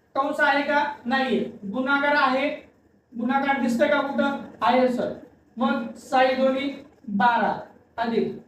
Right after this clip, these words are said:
चार ला चार, वजा दोन ला दोन. आता काय करायचं सर? बेरीज करायची. मग करून घ्या बेरीज. बारा आणि चार सोळा, वजा दोन बरोबर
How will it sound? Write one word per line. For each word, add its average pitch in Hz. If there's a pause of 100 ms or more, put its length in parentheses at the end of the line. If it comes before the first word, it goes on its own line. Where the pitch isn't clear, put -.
(240)
चार 247
ला 262
चार, 262 (260)
वजा 226
दोन 240
ला 214
दोन. 170 (320)
आता 294
काय 294
करायचं 285
सर? 285 (360)
बेरीज 247
करायची. 220
मग 233
करून 262
घ्या 269
बेरीज. 254 (300)
बारा 247
आणि 269
चार 262 (320)
सोळा, 240 (440)
वजा 254
दोन 269
बरोबर 254